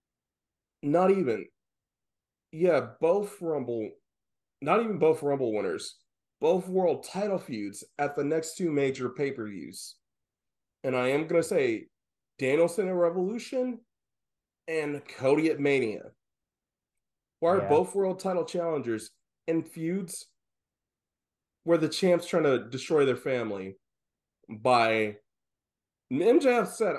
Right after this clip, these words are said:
Speaker 1: "I'm trying to break your arm to where you can't even hold your own daughter on live air." And then
Speaker 2: Yeah,
Speaker 1: Heyman
Speaker 2: that, that was kinda mess-, like, once he said that, I was just like, "Okay,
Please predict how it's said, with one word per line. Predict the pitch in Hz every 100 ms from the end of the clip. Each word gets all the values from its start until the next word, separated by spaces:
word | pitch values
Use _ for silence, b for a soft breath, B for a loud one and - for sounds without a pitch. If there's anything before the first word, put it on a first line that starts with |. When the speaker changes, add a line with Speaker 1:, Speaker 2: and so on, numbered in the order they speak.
| -
Speaker 1:
"I'm | - 214
trying | - 214
to | 156
break | 135 151 160
your | 147
arm | 139 139 131
to | - 123
where | 127
you | 135
can't | 147 135
even | 123
hold | 120 127 110
your | 117
own | 104 101
daughter | 110 113 90 90 - _ _
on | 117 110
live | 107 107
air." | 107 95 92 92 _ _ _ _ _ _ _ _ -
And | 139
then | 151 139
Speaker 2:
Yeah, | 165 233 214 156
Speaker 1:
Heyman | -
Speaker 2:
that, | - 170 214 - -
that | 202 277
was | 277
kinda | 196 175
mess-, | 139 143 -
like, | 139 135
once | 147 196
he | 220
said | 190 180 170 117
that, | 123 156 165 -
I | 127
was | 135 120
just | 127 113
like, | 131 117 -
"Okay, | 139 120